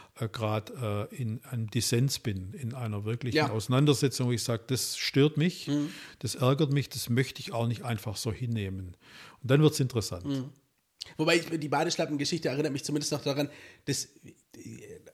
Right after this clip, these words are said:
Speaker 2: für mich erfahrungsgemäß ein Konfliktpotenzial, was Gemeinden haben, ist Tradition. Also, dass man die alten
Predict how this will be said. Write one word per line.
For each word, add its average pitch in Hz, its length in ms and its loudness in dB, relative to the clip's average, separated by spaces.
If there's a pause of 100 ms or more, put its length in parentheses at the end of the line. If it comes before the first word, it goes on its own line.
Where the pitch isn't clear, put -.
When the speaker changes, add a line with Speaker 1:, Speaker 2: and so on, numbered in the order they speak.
(120)
Speaker 2:
für - 180 -6
mich 160 180 2
erfahrungsgemäß 147 720 2 (380)
ein 143 400 0
Konfliktpotenzial, 156 800 0
was 139 120 -4
Gemeinden 139 400 -2
haben, 139 300 -2
ist - 140 -6
Tradition. 123 640 -4 (680)
Also, 139 160 0
dass 143 160 -2
man 156 100 2
die 147 80 2
alten 160 500 2